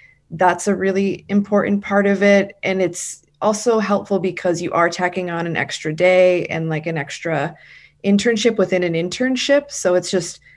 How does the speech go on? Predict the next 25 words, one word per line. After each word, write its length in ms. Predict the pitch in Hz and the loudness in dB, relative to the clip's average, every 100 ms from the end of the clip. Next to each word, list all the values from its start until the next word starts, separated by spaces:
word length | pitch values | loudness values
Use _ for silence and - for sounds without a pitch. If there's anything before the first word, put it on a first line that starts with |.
| _ _ | _ _
a 120 | 190 | 0
lot 500 | 185 175 160 - - | 2 2 2 0 -4
to 140 | - 185 | -6 -2
balance 520 | 160 160 185 247 240 | 0 2 2 0 -2
and 160 | 185 160 | -4 -2
focus 400 | 156 156 196 226 | -2 -2 -4 0
on, 380 | 226 233 233 | 2 2 0
and 240 | - 175 165 | -4 -6 -6
to 100 | 180 | -8
have 640 | 170 165 170 170 165 160 _ _ _ _ | -4 0 2 2 -2 -6 _ _ _ _
your 200 | - 180 | 0 2
little 260 | 170 170 165 | 4 2 2
cohort 560 | - 180 180 196 208 | 0 0 2 2 2
within 300 | 170 160 170 | 0 -2 -4
your 160 | 165 160 | -2 0
larger 360 | 156 160 160 190 | 2 0 0 -4
cohort 520 | - 202 202 214 220 | 0 0 0 -2 -2
where 100 | 170 | -4
you 140 | 165 | -4
get 180 | 165 160 | -4 -4
to 140 | - | -4
meet 240 | 180 214 208 | -4 -4 0
every 280 | 202 196 196 | 0 2 2
other 220 | 190 196 | 2 0
week 400 | 196 196 - | 0 -2 -4